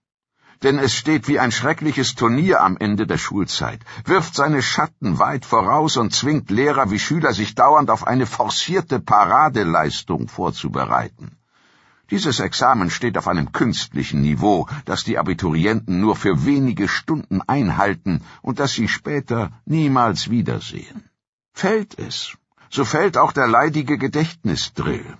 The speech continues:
und es braucht nicht mehr in Jahren eingepfropft zu werden, was nach dem Abitur mit Sicherheit radikal vergessen wird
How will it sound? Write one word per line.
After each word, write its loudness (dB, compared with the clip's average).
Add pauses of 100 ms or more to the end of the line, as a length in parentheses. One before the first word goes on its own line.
(120)
und -4
es -2
braucht 2
nicht -4
mehr 0
in 0
Jahren 2
eingepfropft -2
zu -2
werden, 2
was 0
nach -4
dem -2
Abitur -2
mit -2
Sicherheit -2
radikal 0
vergessen -6
wird -10